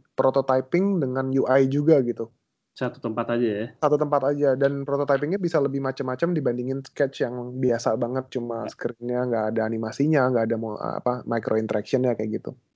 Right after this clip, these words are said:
Speaker 2: I see, I see. Oke, got it. Mungkin kita, eh, move sedikit, eh, dari Sketch nih. Biasanya lu dari Sketch masuk ke mana? Langsung, eh, oh, InVision dulu ya?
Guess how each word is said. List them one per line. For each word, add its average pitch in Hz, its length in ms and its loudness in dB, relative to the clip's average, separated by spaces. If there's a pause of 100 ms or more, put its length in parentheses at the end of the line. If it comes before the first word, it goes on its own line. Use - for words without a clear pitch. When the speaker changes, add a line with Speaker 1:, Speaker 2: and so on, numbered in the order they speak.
(120)
Speaker 2:
I 117 160 -8
see, 98 320 -6 (160)
I 104 160 -6
see. 92 400 -10 (160)
Oke, 127 480 0
got 117 160 0
it. 113 160 -8 (560)
Mungkin 196 240 4
kita, 185 240 6
eh, 143 380 6 (100)
move 160 240 -2
sedikit, 135 560 -6 (160)
eh, 123 320 2
dari 139 320 4
Sketch 170 400 0
nih. 117 80 -10
Biasanya 143 400 2
lu 214 80 6
dari 156 240 6
Sketch 196 320 -6
masuk 139 240 -8
ke - 80 -10
mana? 127 400 -6
Langsung, 131 640 -4
eh, 117 800 -6
oh, 151 160 4
InVision 147 400 6
dulu 160 240 6
ya? 113 80 -6